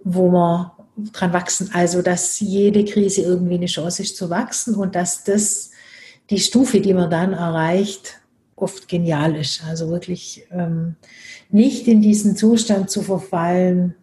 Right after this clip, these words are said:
"Oh Gott, und wie schrecklich" und so weiter und so fort. Also die Erkenntnis, die f-, und ja,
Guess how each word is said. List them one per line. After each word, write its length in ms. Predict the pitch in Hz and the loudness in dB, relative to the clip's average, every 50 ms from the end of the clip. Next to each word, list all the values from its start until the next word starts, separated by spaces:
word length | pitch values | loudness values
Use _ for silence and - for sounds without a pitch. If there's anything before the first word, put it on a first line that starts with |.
| _ _ _ _ _ | _ _ _ _ _
"Oh 120 | 180 170 | -8 -6
Gott, 320 | - - 170 175 175 - | -2 -2 -2 -2 -4 -4
und 120 | 190 175 165 | -6 -6 -4
wie 100 | 180 170 | -4 -4
schrecklich" 640 | - - - 160 160 - - - 175 156 - - | -4 -4 -4 -4 -6 -6 -4 -6 -6 -4 -4 -4
und 240 | 165 175 165 160 - | -2 -2 -2 -2 -4
so 400 | - - - _ - - - 160 | -8 -12 -12 _ -8 -6 -4 -2
weiter 220 | 151 147 147 - | -2 -4 -4 -6
und 120 | 156 151 139 | -6 -8 -6
so 80 | - 165 | -8 -8
fort. 200 | - 165 160 - | -6 -6 -2 0
Also 200 | 180 180 196 190 190 - - - - _ | 0 2 2 0 0 -4 -8 -14 -4 _
die 160 | 233 233 240 | 2 2 2
Erkenntnis, 1160 | - 202 202 202 - - 214 214 220 233 220 214 208 208 196 - - - - - - - _ _ _ _ | 2 0 -2 -4 -2 2 4 4 4 4 2 2 0 0 0 0 -4 -8 -8 -10 -12 -16 _ _ _ _
die 260 | 190 190 185 185 190 185 | -4 -2 -2 -2 -4 -4
f-, 380 | 185 190 - - - - - _ _ | -8 -12 -14 -16 -18 -20 -20 _ _
und 320 | - 196 190 190 185 180 185 | -6 -2 -2 -2 -2 -2 0
ja, 300 | 175 202 247 240 214 | -2 -2 -2 -2 -4